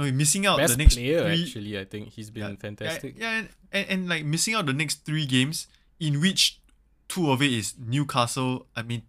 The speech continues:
Speaker 1: it's Newcastle tomorrow in the Carabao, and then eventually Arsenal in the league. You know, it's gonna be a, it's gonna, it could lead to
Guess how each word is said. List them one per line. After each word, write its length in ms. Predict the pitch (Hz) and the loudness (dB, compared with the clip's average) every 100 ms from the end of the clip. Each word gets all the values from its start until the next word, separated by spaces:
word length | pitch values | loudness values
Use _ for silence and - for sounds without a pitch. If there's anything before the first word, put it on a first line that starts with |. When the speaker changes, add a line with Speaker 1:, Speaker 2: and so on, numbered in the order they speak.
| _ | _
Speaker 1:
it's 280 | 120 107 - | -10 -6 -6
Newcastle 380 | 127 135 127 123 | -4 -4 -4 -4
tomorrow 420 | 110 101 95 101 | -8 -8 -8 -6
in 220 | 117 101 - | -8 -12 -12
the 100 | 101 | -12
Carabao, 460 | 98 107 101 98 98 _ _ _ _ | -8 -6 -6 -8 -10 _ _ _ _
and 120 | - 131 | -4 0
then 100 | 147 | 2
eventually 480 | 123 120 123 127 | 2 0 0 0
Arsenal 420 | 127 107 117 123 117 | 0 -2 -4 -6 -6
in 100 | 98 | -6
the 40 | |
league. 180 | 98 104 _ _ _ _ _ _ _ | -10 -12 _ _ _ _ _ _ _
You 80 | 127 | -6
know, 20 | |
it's 100 | 131 | -4
gonna 180 | 180 233 | -2 -2
be 140 | 180 | 0
a, 80 | 151 | -2
it's 320 | - 135 147 135 | -4 -8 -8 -6
gonna, 340 | 185 190 147 - _ _ _ _ _ _ _ | -6 -4 -6 -10 _ _ _ _ _ _ _
it 80 | 151 - | -14 -10
could 300 | - 269 196 - _ _ _ - | -2 -2 -2 -6 _ _ _ -8
lead 320 | 147 170 - | -4 -4 -6
to 360 | 127 101 76 | -8 -8 -10